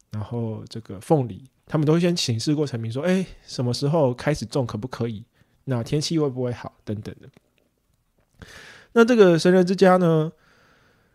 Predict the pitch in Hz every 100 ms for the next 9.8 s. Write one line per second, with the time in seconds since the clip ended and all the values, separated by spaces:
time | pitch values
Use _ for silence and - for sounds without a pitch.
0 | _ _ _ _ - 147 131 127 - -
1 | 262 226 151 135 151 135 107 110 147 147
2 | 147 151 160 _ - - 254 196 127 120
3 | - 143 185 185 147 131 160 - 139 131
4 | 139 107 117 - _ _ _ _ 156 135
5 | 120 - 117 127 139 160 - - 226 190
6 | 120 131 160 - 156 123 120 - - 147
7 | 151 208 185 196 - 202 160 147 139 107
8 | 147 156 135 - 160 156 156 151 139 120
9 | 127 - _ - 127 117 120 117